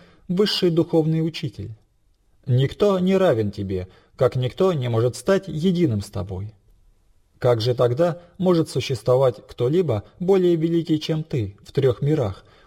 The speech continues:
о властитель неизмеримой силы? Ты — Верховный Господь, и каждое живое существо должно поклоняться тебе. Поэтому я падаю ниц, чтобы выразить тебе моё глубочайшее почтение,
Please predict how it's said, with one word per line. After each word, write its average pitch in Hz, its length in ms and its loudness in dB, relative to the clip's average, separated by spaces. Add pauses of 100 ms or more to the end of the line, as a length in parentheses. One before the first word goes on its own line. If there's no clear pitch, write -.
о 196 140 4
властитель 160 640 0
неизмеримой 143 640 0
силы? 98 440 -8 (1300)
Ты — 196 240 2
Верховный 180 600 0
Господь, 170 540 -2 (320)
и 151 100 2
каждое 131 440 2
живое 123 400 2
существо 170 680 -4 (160)
должно 170 400 2
поклоняться 180 640 -2
тебе. 104 400 -12 (640)
Поэтому 139 560 0
я 131 200 0
падаю 180 440 0
ниц, 196 380 -2
чтобы 160 320 2
выразить 170 440 0
тебе 165 320 2
моё 139 320 0
глубочайшее 147 680 0
почтение, 127 720 -2